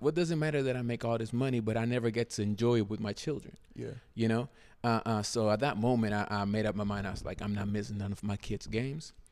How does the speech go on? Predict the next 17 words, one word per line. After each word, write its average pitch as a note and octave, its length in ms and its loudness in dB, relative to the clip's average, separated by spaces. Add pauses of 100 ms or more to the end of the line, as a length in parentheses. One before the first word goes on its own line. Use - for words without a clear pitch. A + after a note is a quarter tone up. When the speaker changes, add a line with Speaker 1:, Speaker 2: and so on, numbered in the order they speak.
Speaker 2:
Yeah. A2+ 100 -6 (420)
Speaker 1:
I'm G#2+ 80 -4
showing G#2 360 2
up G2 220 -4
to G2 100 -8
practice. C#3 640 -4 (200)
Speaker 2:
Yeah. B2 120 -10 (240)
Speaker 1:
We're A2+ 100 4
doing A2+ 220 2
the G#2+ 140 0
extra C3 260 0
practice B2+ 420 -4
for - 160 -10
the A2 100 -4
sports. - 600 -4 (440)
You A#2 120 -2
know, A2 320 2